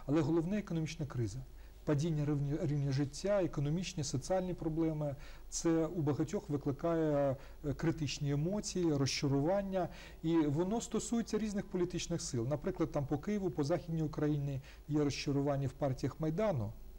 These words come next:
не тільки в правлячих партіях, але от і в інших політичних силах. А на Сході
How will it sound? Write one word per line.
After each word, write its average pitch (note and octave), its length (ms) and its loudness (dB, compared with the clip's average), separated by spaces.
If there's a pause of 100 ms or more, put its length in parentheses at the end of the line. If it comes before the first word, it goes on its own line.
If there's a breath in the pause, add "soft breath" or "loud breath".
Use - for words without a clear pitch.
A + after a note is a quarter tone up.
не D3 100 0
тільки E3+ 300 -4
в - 20 -6
правлячих A#2+ 480 -2
партіях, - 480 -4
але C3+ 220 0
от C3+ 240 -2
і C3 40 2
в C3+ 160 0
інших - 240 -4
політичних A#2+ 500 -6
силах. A2+ 260 -6 (440 loud breath)
А E3 300 0
на F3+ 140 0
Сході E3+ 480 0